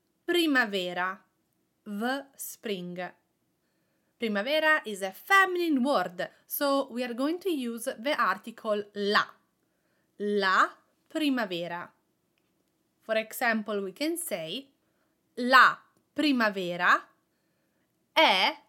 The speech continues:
la mia stagione preferita."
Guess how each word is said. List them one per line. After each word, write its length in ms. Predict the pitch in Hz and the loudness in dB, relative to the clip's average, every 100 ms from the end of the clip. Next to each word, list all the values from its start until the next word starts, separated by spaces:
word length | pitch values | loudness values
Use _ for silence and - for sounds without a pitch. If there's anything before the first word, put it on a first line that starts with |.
| _ | _
la 200 | - 240 254 | -6 -2 0
mia 420 | 254 247 190 190 | 0 0 -2 -2
stagione 880 | - - 320 254 302 311 320 330 330 _ | -4 0 0 0 0 0 0 -2 -6 _
preferita." 840 | - 381 359 277 226 175 202 185 | 0 0 2 -2 -4 -6 -6 -6